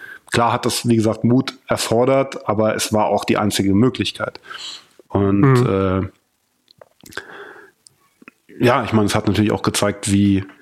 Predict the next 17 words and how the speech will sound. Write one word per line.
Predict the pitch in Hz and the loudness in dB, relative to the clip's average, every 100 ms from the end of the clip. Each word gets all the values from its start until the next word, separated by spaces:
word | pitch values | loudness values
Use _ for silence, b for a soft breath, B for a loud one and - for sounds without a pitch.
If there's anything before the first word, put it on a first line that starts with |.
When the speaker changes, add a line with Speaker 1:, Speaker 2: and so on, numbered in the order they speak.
| B B B B | B B B B
Speaker 1:
wie | 110 | 0
viel | - 101 | 2 0
Druck | 104 120 - | 0 0 0
da | 120 | 0
lastet | 117 120 123 - 127 127 - | 2 2 0 0 0 0 0
und | 113 104 | 2 2
wie | 104 | 2
schief | 98 - 117 131 - 143 | 2 2 2 0 -4 -4
vielleicht | - 110 110 110 | 0 2 0 0
manche, | 107 107 - 104 104 101 - 104 101 101 95 | 0 2 2 0 0 0 0 0 2 0 -4
äh, | B B B B B B B _ | B B B B B B B _
manche, | 104 110 104 101 | 0 0 2 0
äh, | 101 101 - - - - - - - - - - - 98 | 2 0 0 0 -2 -4 -8 -10 -6 -6 -6 -8 -4 -2
Herausforderungen | 104 98 110 - - 120 117 117 | 0 2 0 0 0 2 2 2
oder | 110 107 | 2 2
Anforderungen | 117 - 123 123 123 120 120 | 0 2 2 2 4 4 4
liegen. | 123 131 135 | 4 4 2